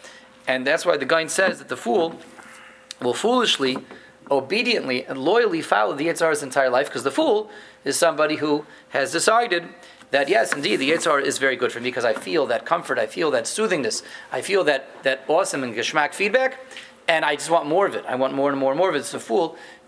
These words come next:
it, without realizing it, is walking into a trap. It's a vicious cycle. The more he follows the Yetzer Hara,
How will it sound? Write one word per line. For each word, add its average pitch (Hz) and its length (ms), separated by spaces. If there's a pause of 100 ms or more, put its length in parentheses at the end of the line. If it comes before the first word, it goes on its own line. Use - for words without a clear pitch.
(140)
it, - 220
without 151 280
realizing 160 520
it, 135 220 (380)
is 143 440 (460)
walking 156 460
into 143 440
a 127 140
trap. 143 340
It's 117 140
a 117 40
vicious 123 300
cycle. 123 380 (600)
The 131 100
more 156 380
he 131 160
follows 156 340
the 139 140
Yetzer 131 220
Hara, 139 280